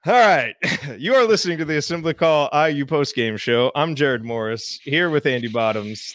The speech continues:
the coach Brian Tonsoni. And it was a loss so frustrating that Ryan even popped on, uh, on a night when he wasn't going to. Uh, we appreciate that. So time for, uh, tonight's meaningful moment that you might have missed. And guys, for the meaningful moment, actually, I wanna go back to the first half.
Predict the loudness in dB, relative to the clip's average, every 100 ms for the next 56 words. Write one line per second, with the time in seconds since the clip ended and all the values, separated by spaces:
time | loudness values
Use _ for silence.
0 | -12 -2 0 0 0 2 2 0 -2 -2
1 | -4 -4 -4 -6 -8 _ _ _ _ _
2 | -2 0 0 2 2 2 2 2 2 0
3 | 2 0 2 -2 0 0 0 -4 -6 -2
4 | -2 -2 -2 -4 -2 -2 -2 -6 -14 _
5 | -8 -6 -4 -6 -6 -2 -2 -2 -2 0
6 | 2 0 0 0 0 -4 -8 -8 _ -20
7 | -20 -20 -6 -4 -2 -4 -4 -2 -2 0
8 | -2 0 -2 0 0 2 0 -2 0 0
9 | 0 -2 -6 -4 -6 -6 -10 -10 -8 -6
10 | -4 -6 -10 -8 -6 -6 -8 -6 -6 -6
11 | -14 _ -20 _ _ _ _ _ -2 -2
12 | 0 0 2 0 2 2 4 2 -2 -4
13 | -6 -2 0 2 2 0 -6 -4 -2 -2
14 | -4 -8 -2 -2 -2 -2 -2 -2 -8 -18